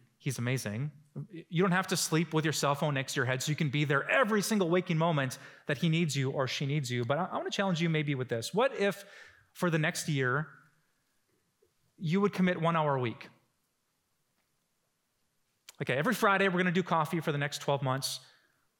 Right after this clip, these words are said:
God can rebuild things, but it's gonna be hard.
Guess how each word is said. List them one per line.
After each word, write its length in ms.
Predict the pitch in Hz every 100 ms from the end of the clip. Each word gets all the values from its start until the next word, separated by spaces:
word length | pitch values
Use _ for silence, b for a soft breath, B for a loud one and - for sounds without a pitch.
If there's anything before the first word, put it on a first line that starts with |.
| _ _ _ - - 170
God 220 | 143 170
can 100 | 185
rebuild 380 | 185 151 185 202
things, 240 | 208 208
but 120 | 143
it's 100 | 135
gonna 120 | 175 170
be 60 |
hard. 460 | 170 170 165 190